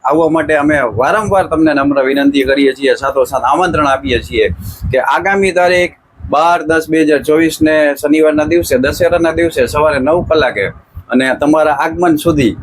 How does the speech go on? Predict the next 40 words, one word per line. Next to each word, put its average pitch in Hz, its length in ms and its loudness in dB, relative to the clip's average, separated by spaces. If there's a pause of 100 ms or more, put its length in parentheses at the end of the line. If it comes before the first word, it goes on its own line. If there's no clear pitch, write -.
(400)
જ્યાં 143 260 0
સુધી 160 240 0
તમે 160 280 2
ન 160 80 0
આવો 165 300 2
ત્યાં 160 220 0
સુધી 156 240 -2
અમારું 156 300 2
ઓપનિંગ 151 340 0
ચાલુ 147 260 0
જ 147 40 -2
રહેશે, 156 300 0
એવું 151 280 2
તમારે 156 280 2
સમજવાનું 151 580 0
રહેશે. 156 260 0
અમે 214 320 -2
તમને 233 360 -2
જે 226 120 2
સતત 208 360 0
બી 196 140 0
એ 214 140 2
ટ્રેડિંગમાં 202 840 0
આજે 180 140 -2
મુલાકાત 175 460 2
માટે 180 300 0
લઈને 185 240 0
આવ્યા 180 360 0
છીએ 175 240 -4 (500)
કે 165 40 0
એક 175 180 0
સારું 180 320 0
જીવન 175 300 2
જીવવા 175 340 2
માટે 170 280 0
કરિયાણાની 165 640 0
પહેલી 160 340 0
જરૂરિયાત 123 520 0
હોય 107 200 2
છે, 80 240 -18